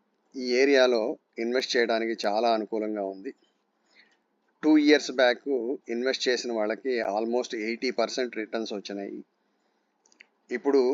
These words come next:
ఇన్వెస్ట్ చేస్తే కూడా two to three ఇయర్స్‌లో ఈ ఏరియా అంతా కూడా కంప్లీట్గా ఫుల్ అవుతుందని ఎక్స్‌పెక్ట్ చేస్తున్నాము. ఇది చాలా ఫాస్ట్ గ్రోయింగ్ ఏరియా, ఎందుకంటే టూ రేడియల్ రోడ్స్‌కి మధ్యలో ఉన్న ఏరియా. ఎగ్జిట్ టూకి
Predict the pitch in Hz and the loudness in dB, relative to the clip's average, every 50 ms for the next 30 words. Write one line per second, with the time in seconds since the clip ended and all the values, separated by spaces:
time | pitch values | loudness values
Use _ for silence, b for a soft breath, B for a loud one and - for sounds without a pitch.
0 | - - - 123 120 123 127 123 - - - 117 113 - - 123 110 110 110 110 | -2 -4 -6 -8 -4 -2 -2 -2 -2 -2 -2 -2 -2 -2 -2 -4 -2 -2 -2 -4
1 | 113 110 - 127 131 120 135 127 120 - 117 117 117 117 117 117 117 113 117 110 | -4 -4 -6 -6 -4 -4 -4 -4 -4 -4 -4 -4 -4 0 0 0 0 -2 -4 -6
2 | 104 113 123 113 120 113 110 107 110 117 123 123 127 127 123 120 113 113 110 - | -6 -6 -6 -8 -8 -8 -6 -4 -4 -2 0 0 2 2 2 2 0 -2 -2 -2
3 | 117 110 - 113 104 117 147 - - _ 113 107 110 107 - 123 127 123 123 120 | -4 -4 -4 -6 -6 -6 -6 -8 -8 _ -6 -6 -6 -6 -4 -2 -2 0 0 0
4 | 123 117 - - 113 117 113 110 110 101 104 104 110 113 113 104 95 - - - | -2 -2 -2 -6 -4 -2 -2 -2 -2 -4 -6 -8 -6 -6 -6 -8 -10 -10 -8 -8
5 | 104 - - - 104 98 - - 104 104 101 92 95 131 - _ _ _ _ _ | -8 -8 -8 -8 -8 -8 -10 -12 -12 -12 -10 -10 -12 -14 -16 _ _ _ _ _
6 | _ _ _ _ _ _ _ _ _ _ _ _ _ _ _ _ _ _ - _ | _ _ _ _ _ _ _ _ _ _ _ _ _ _ _ _ _ _ -20 _
7 | _ _ 127 117 113 95 - 110 107 113 123 120 - - 104 110 120 131 - - | _ _ -8 -8 -6 -4 -2 0 2 2 2 2 2 0 0 0 0 0 -2 -4
8 | 127 123 127 120 120 120 120 113 110 107 107 107 107 110 131 - _ _ _ _ | -2 0 2 2 2 2 0 -2 -2 -2 -4 -4 -4 -6 -6 -8 _ _ _ _
9 | _ _ _ _ _ _ _ - 110 117 127 131 127 123 120 131 117 107 110 135 | _ _ _ _ _ _ _ -6 -6 -2 0 0 0 2 2 2 2 2 0 -4
10 | - - _ _ _ _ _ _ _ _ _ _ - 147 147 156 160 170 170 - | -8 -12 _ _ _ _ _ _ _ _ _ _ 2 6 8 8 8 6 4 0
11 | _ - 120 113 117 123 131 139 139 131 120 127 123 120 117 - - - - 117 | _ -8 -4 -2 0 2 4 4 4 4 4 2 0 0 -2 -4 -6 -4 -4 -4
12 | 110 104 104 95 117 127 127 120 117 113 110 107 110 110 107 101 107 110 107 110 | -2 -4 -4 -2 -2 0 0 0 0 0 -2 -2 -4 -4 -4 -4 -4 -4 -4 -4
13 | 107 107 113 - - _ _ _ _ _ _ _ _ _ _ _ _ _ _ _ | -4 -4 -6 -6 -10 _ _ _ _ _ _ _ _ _ _ _ _ _ _ _
14 | _ _ _ _ _ _ _ _ _ _ _ _ _ 113 123 117 110 135 156 143 | _ _ _ _ _ _ _ _ _ _ _ _ _ -6 -6 -4 0 0 0 0
15 | - - 139 131 120 - 139 123 | 2 -2 -4 -4 -2 -2 -2 -2